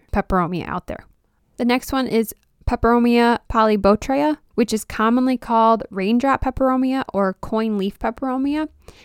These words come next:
It's just a dark green leaf that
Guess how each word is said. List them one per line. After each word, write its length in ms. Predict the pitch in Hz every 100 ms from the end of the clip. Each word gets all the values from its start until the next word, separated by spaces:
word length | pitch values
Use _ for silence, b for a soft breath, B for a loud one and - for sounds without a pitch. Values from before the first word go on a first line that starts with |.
| b
It's 140 | 208 208
just 180 | 202
a 60 | 196
dark 360 | 185 214 220 -
green 440 | 233 233 233 226
leaf 460 | 214 202 247 - - -
that 260 | 208 196